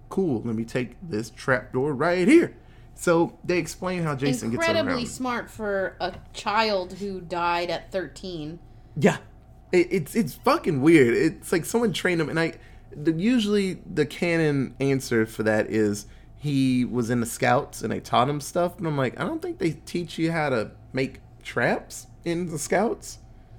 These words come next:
Speaker 1: Like, bow and arrows, yeah. I don't know about throwing axes like a G, but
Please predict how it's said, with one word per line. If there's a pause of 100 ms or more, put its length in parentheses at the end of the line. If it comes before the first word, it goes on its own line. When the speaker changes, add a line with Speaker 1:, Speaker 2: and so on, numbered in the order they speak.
(180)
Speaker 1:
Like,
bow
and
arrows,
yeah. (680)
I
don't
know
about
throwing
axes
like
a
G, (140)
but